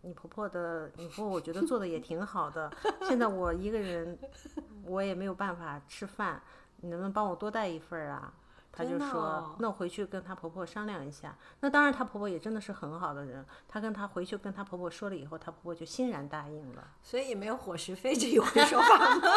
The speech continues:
Speaker 1: <laughs> 我有点不记得了，我的印象中我好像没有专门的付过钱。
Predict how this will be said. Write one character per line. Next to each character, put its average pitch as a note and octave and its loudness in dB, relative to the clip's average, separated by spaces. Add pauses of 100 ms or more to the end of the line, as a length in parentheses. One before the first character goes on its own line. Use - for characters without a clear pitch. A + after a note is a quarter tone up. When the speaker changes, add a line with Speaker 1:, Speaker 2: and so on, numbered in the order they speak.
(360)
Speaker 1:
<laughs> - -10
我 B3+ 6
有 B3+ 6
点 C#4 4
不 G3 -6
记 F#4 2
得 F#3+ 0
了， F3+ 4
我 F#3 4
的 B3 6
印 G4 6
象 B3+ 0
中 G3 0
我 G3 0
好 F#3+ -2
像 F#3+ -2
没 G3+ -2
有 G3 -2
专 G#3+ -4
门 F#3 -4
的 D#3+ -4
付 E3+ -10
过 C#3+ -8
钱。 - -16